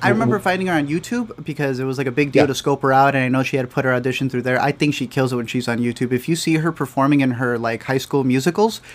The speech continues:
Speaker 1: it's not, it's a slaughter to everybody else who's on stage.
Speaker 2: <laughs>
Speaker 1: And in the movie, there is this song that they do, 'cause I know that it was a mixture between pre-recorded songs and then songs that they did live.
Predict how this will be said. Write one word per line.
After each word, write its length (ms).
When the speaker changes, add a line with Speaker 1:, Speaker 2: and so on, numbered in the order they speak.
Speaker 1:
it's 260
not, 200
it's 140
a 60
slaughter 360
to 80
everybody 380
else 160
who's 160
on 140
stage. 420
Speaker 2:
<laughs> 300
Speaker 1:
And 120
in 120
the 80
movie, 400
there 240
is 180
this 140
song 300
that 140
they 100
do, 180
'cause 160
I 80
know 140
that 100
it 40
was 180
a 20
mixture 380
between 360
pre-recorded 600
songs 340
and 100
then 120
songs 260
that 80
they 80
did 180
live. 440